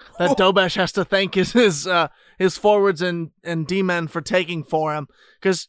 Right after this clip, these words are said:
Speaker 1: if you've watched hockey for any stretch of time, you know that a goalie's chest pad is much thicker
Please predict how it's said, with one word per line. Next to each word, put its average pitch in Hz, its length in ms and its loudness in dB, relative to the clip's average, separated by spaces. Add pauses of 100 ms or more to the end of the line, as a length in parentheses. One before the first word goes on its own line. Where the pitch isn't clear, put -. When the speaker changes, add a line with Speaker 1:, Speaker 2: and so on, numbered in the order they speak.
(120)
Speaker 1:
if 196 100 -6
you've 226 220 -4
watched 185 380 -2
hockey 165 360 -2
for 165 200 -6 (100)
any 190 220 -2
stretch - 340 -4
of 160 80 -8
time, 151 380 -2 (320)
you 214 140 2
know 185 180 4
that 160 160 -4
a 170 60 -2
goalie's 190 420 2
chest - 320 -4
pad 165 320 0
is 143 180 -10
much 185 540 -4
thicker 165 420 -8